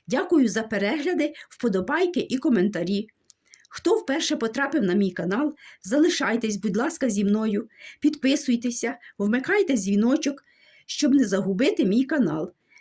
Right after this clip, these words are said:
Далі ще буде багато цікавого і корисного. Діліться, будь ласка, моїми відео зі своїми друзями в соціальних мережах. Це допоможе розвитку мого українського каналу.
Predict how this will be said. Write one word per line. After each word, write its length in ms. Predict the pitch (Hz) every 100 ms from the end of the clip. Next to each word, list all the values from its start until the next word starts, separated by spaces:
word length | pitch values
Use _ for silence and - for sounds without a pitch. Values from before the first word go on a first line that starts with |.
| _
Далі 280 | 170 330 415
ще 180 | - 247
буде 200 | 202 196
багато 420 | 190 220 359 381
цікавого 580 | 349 233 196 285 285 226
і 100 | 202
корисного. 800 | 208 190 170 175 185 175 180 208 _ - - - -
Діліться, 420 | 190 247 466 254
будь 220 | 220 214
ласка, 500 | 254 339 349 - 262 - _ _ _ -
моїми 400 | 220 269 349 226
відео 460 | 196 302 359 349 - - _ _ _ _ -
зі 180 | 202 262
своїми 460 | - 262 370 339
друзями 480 | 190 226 330 370 277
в 60 | 262
соціальних 720 | 214 208 208 262 311 - -
мережах. 640 | 196 190 175 180 202 - _ - -
Це 180 | - 285
допоможе 640 | 392 - 233 277 359 339 320 - - -
розвитку 560 | 285 320 294 - 180
мого 300 | 220 330 359
українського 840 | 233 233 208 233 285 - 240 240
каналу. 580 | 233 233 180 175 185 214